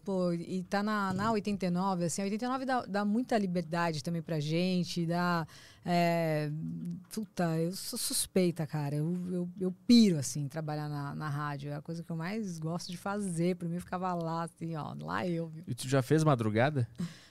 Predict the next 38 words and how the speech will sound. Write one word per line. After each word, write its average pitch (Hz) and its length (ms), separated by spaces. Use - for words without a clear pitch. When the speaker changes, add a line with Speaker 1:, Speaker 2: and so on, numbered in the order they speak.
Speaker 1:
Muito. 170 640
Na, 160 340
na 160 200
Kiss 160 280
eu 180 60
trabalhava 220 300
da 254 80
meia-noite 226 400
às - 60
seis. - 580
Speaker 2:
E 117 60
esses 123 200
são, 135 300
são 127 160
os 120 80
horários 123 280
que 135 160
diz 123 240
que - 60
tem 135 80
muita 127 200
história, 143 360
né? 113 120
Ligação 113 460
de 117 80
ouvinte 110 420
maluco. 107 960
Speaker 1:
É, 185 520
eu 202 240
já 302 140
peguei 269 300
vários 202 400
ouvintes 262 260
malucos 233 500
aí, 151 220
viu? 147 180
Speaker 2:
<laughs> 165 60
Tipo, 165 480